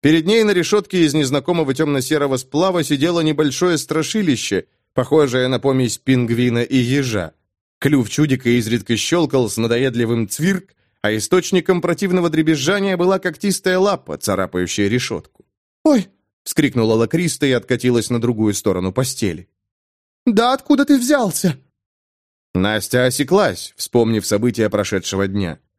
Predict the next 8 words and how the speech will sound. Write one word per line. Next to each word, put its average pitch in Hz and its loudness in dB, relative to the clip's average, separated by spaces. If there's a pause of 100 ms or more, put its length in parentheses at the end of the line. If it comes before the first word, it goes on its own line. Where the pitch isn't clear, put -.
(220)
Тут 226 2
же 214 2
навернулись 208 2
слезы, 104 -2 (160)
и 107 0
останавливала 139 0
только 131 -2
неизвестность. 127 -2